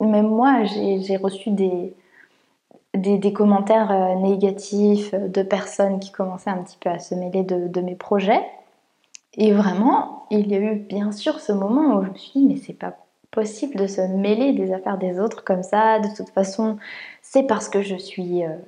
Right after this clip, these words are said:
je suis une femme, c'est parce que j'entreprends toute seule, c'est parce que... Euh, ces personnes-là, de toute façon, n'y connaissent rien. » Je, je commençais à nourrir un petit peu cette sensation de,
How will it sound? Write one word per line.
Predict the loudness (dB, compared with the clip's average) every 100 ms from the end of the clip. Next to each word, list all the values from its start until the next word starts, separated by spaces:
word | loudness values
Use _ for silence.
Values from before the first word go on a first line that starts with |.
| -14
je | -14
suis | -14 -12 -10
une | -10 -12
femme, | -8 0 4 4 4
c'est | 0 -2
parce | -2 -4 -4
que | 0 2 2
j'entreprends | 0 -4 -6 -12 -16 -18
toute | -18 -18 -10
seule, | 0 4 4 2
c'est | 2 0
parce | 2 -2 -2
que... | -4 0 0 0 -4 -18 -20 -20 -10 -2
Euh, | 0 0
ces | -2 -2 0
personnes-là, | 0 0 0 2 2 0
de | -2
toute | -8 -12
façon, | -12 -12 -14 -16 _ 0
n'y | 2 2
connaissent | 0 -10 -14 -18 -16
rien. » | -10 -6 -4 -6 -10 _ -10
Je, | -4 -2 -2
je | -2
commençais | 2 4 4 4
à | 4
nourrir | 6 6 6 4
un | 4
petit | 2 -2
peu | -4 2 4 4
cette | 2 -16 -8 -8 -4
sensation | -2 -2 0 -2 -4 -4 -2 0 0
de, | 0 0 0